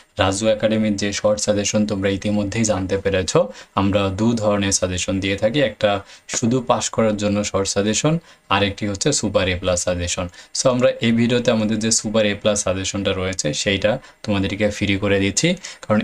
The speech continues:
এই সাজেশনটা পড়লে এখান থেকে তোমরা কিন্তু ফুল মার্কস কমন পাবে, ঠিক আছে? তো চলো আমরা দেখে নিচ্ছি তোমাদের যে তৃতীয় পত্র সাবজেক্টটি রয়েছে ইন্টারমিডিয়েট অ্যাকাউন্টিং, যার বিষয়,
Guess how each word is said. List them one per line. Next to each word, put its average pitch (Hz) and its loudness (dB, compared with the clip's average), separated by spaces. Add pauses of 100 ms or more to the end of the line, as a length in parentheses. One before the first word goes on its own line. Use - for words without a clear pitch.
এই 127 2
সাজেশনটা 110 2
পড়লে 131 0
এখান 113 -2
থেকে 107 0
তোমরা 104 0
কিন্তু 113 0 (120)
ফুল 151 2 (120)
মার্কস 104 0 (340)
কমন 98 2
পাবে, 90 2 (140)
ঠিক 165 4
আছে? - -2 (960)
তো - 0
চলো 120 4
আমরা 123 4
দেখে 104 0
নিচ্ছি 110 2 (460)
তোমাদের 107 2
যে 104 0
তৃতীয় 113 0
পত্র 107 0
সাবজেক্টটি 101 -2
রয়েছে 101 2 (200)
ইন্টারমিডিয়েট 110 2 (180)
অ্যাকাউন্টিং, 101 -2 (1500)
যার 120 2
বিষয়, 117 2